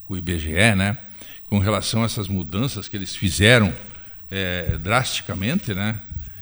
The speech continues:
Sem que se consultasse a população, mas foi uma, medidas tomadas pelo I B G E à, à vontade.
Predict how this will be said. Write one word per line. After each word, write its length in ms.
Sem 320
que 420
se 140
consultasse 760
a 140
população, 580
mas 160
foi 300
uma, 380
medidas 540
tomadas 440
pelo 180
I 40
B 160
G 100
E 180
à, 180
à 60
vontade. 680